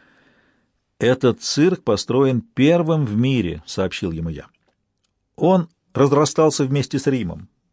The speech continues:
поэтому выглядит довольно ветхим и бесформенным,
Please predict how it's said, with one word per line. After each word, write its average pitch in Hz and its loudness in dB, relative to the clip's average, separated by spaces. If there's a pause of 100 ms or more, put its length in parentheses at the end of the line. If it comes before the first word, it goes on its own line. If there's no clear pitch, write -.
(140)
поэтому 180 -2
выглядит 156 0
довольно 139 2
ветхим 143 -4
и 127 -6
бесформенным, 139 -2